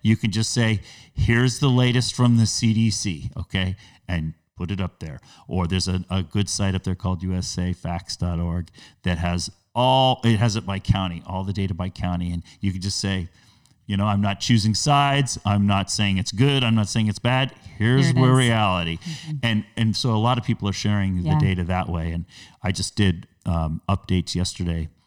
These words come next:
Speaker 1: um, of all of the states in America, and people are sharing 'em like crazy. I, I
Speaker 2: Mm.
Speaker 1: wouldn't be surprised if two hundred thousand shares within the next,
Speaker 2: Yeah.
Speaker 1: you know, day, because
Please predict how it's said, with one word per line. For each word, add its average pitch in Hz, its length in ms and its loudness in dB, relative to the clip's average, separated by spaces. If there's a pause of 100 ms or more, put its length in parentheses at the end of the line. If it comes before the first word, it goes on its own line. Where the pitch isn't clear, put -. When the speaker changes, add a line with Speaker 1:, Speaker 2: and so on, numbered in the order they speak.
(220)
Speaker 1:
um, 85 480 -2
of 87 140 -2 (100)
all 98 240 2
of 90 80 -2
the 90 80 -6
states - 460 -6
in 87 180 -4
America, 85 580 -4 (420)
and 87 420 0 (160)
people 92 580 -2 (240)
are 90 140 -6
sharing 95 460 -2
'em 95 140 -2
like 95 240 -2
crazy. 80 440 -6 (100)
I, 87 60 -8
I - 20 -4
Speaker 2:
Mm. 85 240 -2
Speaker 1:
wouldn't 95 180 0
be 95 60 -2
surprised 95 520 -2
if - 180 -6 (280)
two 120 160 4
hundred 110 280 2
thousand 101 560 0
shares 98 460 0
within 92 320 -2
the 90 80 0
next, 90 260 -4
Speaker 2:
Yeah. 143 180 -2
Speaker 1:
you 101 100 0
know, 90 120 0
day, 90 340 -2 (240)
because - 240 -2